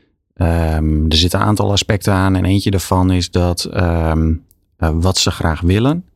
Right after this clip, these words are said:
is dat als je een cross-border e-factuur stuurt binnen Europa, dat heet dan, eh, intracommunitaire trade. Als je dat doet, eh, dan moet die via Peppol worden,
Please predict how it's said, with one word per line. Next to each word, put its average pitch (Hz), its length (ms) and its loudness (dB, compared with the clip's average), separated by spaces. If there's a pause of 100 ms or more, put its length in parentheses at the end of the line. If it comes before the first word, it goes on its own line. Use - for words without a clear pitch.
(160)
is 90 220 0
dat - 340 -4
als 90 300 0
je 82 260 0 (100)
een 80 380 0
cross-border 107 720 0 (180)
e-factuur 101 520 0
stuurt 123 360 -2
binnen 85 300 0
Europa, 82 480 -2 (580)
dat - 120 -20 (100)
heet 82 120 -6
dan, 73 300 0
eh, 71 140 -2 (100)
intracommunitaire 80 1600 -2
trade. 113 360 -2 (600)
Als - 120 -2
je 87 80 2
dat 104 240 0
doet, 104 340 0 (400)
eh, 90 200 0
dan 87 140 2
moet 113 240 4
die 87 300 0
via 120 260 0
Peppol 110 600 -2 (200)
worden, 92 640 0